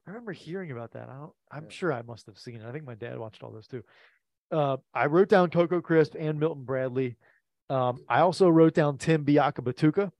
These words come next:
Speaker 2: Oh, that's a good one. Yeah,
Speaker 1: Yeah.
Speaker 2: Biakabatuka.
Speaker 1: Um, that's, those are the guys that I wrote down that didn't make it.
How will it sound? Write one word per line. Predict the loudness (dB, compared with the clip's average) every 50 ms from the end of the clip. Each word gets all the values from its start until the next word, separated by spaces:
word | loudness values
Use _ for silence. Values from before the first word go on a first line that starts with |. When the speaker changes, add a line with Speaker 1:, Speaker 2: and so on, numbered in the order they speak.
| -8 -6
Speaker 2:
Oh, | -4 -2
that's | -2 -2 -4 -2 -4
a | -4
good | 2 6 8 8 10 8
one. | 8 6 6 6 4 0
Yeah, | -4 -4 -2 -2 -2 -2
Speaker 1:
Yeah. | -2
Speaker 2:
Biakabatuka. | 0 0 2 2 2 0 0 -2 -4 -2 -2 -4 -2 -2 -6 -6 -6 _ _ _ _ _ _ _ _ _ -6 -2
Speaker 1:
Um, | -2 0 0 0 -2 -4 -6 _ _ _ _ _ _ _ _ _ _ _
that's, | 2 2 2 2 4
those | 6 6 6 6 4
are |
the | -2 0
guys | 2 2 2 2 0 2
that | 2 4
I | 6
wrote | 6 6 6 6
down | 4 -2 -2
that | -4 -8
didn't | -8 -8 -8 -4
make | -2 -2 -2 -2 -4
it. | -6 -8 _